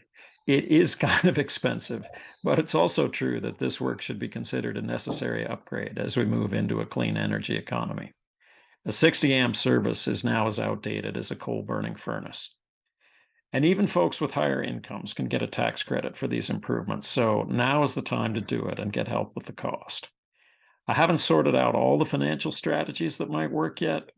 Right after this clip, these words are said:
but it looks like you can do pretty well when you're upgrading your electrical system as part of a full home retrofit.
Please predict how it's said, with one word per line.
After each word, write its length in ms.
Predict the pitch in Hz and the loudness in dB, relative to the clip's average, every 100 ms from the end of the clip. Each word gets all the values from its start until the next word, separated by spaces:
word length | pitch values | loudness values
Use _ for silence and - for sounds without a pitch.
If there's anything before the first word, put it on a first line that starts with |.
| - | -4
but 220 | 143 131 | 0 2
it 100 | 131 | 0
looks 280 | 143 175 - | -2 -4 -2
like 200 | 143 127 | -2 -4
you 80 | 127 | -6
can 120 | 120 | -4
do 100 | 117 | -4
pretty 300 | - 156 156 | -2 0 0
well 320 | 135 117 113 | 0 -2 -2
when 140 | 117 117 | -4 -2
you're 160 | 117 | -2
upgrading 520 | 117 - - 120 107 107 | -4 -4 -4 -2 -2 -2
your 140 | 107 | -2
electrical 480 | 110 110 - - - | -2 -4 -6 -8 -6
system 500 | - - - - - | -4 -6 -6 -8 -6
as 140 | - | -8
part 280 | - 120 107 | -6 -6 -4
of 80 | 104 | -8
a 60 | 101 | -8
full 280 | - 117 | -6 -6
home 300 | 113 120 - | -4 -6 -4
retrofit. 560 | 113 110 - - - | -4 -6 -10 -10 -12